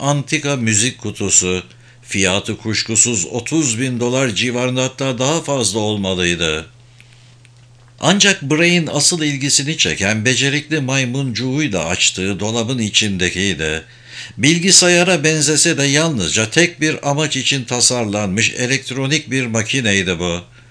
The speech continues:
Beowulf Agate daktilo tuşlarını ve dört silindiri görünce onu hemen tanıdı. Bir şifre çözme makinesiydi.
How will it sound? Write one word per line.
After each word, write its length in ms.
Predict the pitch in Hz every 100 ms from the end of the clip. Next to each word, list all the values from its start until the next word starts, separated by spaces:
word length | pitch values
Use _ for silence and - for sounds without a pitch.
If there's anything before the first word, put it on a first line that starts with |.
| - - - -
Beowulf 580 | 104 151 240 147 85 80
Agate 640 | 80 110 107 127 92 98 98
daktilo 500 | 131 - 175 165 160
tuşlarını 580 | 151 - 151 147 160
ve 180 | 151 139
dört 260 | 147 156 -
silindiri 540 | 151 135 143 131 143
görünce 420 | 123 131 143 120
onu 320 | 135 127 127 117
hemen 340 | 147 117 113
tanıdı. 580 | 101 95 87 78 80 78 - - -
Bir 220 | 113 101
şifre 500 | - 160 156 113 127
çözme 400 | - 120 107 139
makinesiydi. 920 | 139 98 98 95 87 90 85 85 82